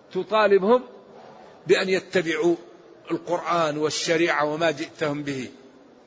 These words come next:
"وإن الذين لا يؤمنون بالآخرة عن الصراط لناكبون". وإن الكافرين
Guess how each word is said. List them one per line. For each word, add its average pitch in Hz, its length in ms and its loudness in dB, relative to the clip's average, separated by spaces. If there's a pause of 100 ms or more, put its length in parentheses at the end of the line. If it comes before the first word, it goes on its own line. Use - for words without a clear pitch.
(600)
"وإن 202 360 0
الذين 185 440 0
لا 180 240 4
يؤمنون 180 600 0
بالآخرة 170 800 -2
عن 160 200 -6
الصراط 170 480 -2 (1300)
لناكبون". 139 460 -10 (1120)
وإن 214 340 0
الكافرين 180 800 2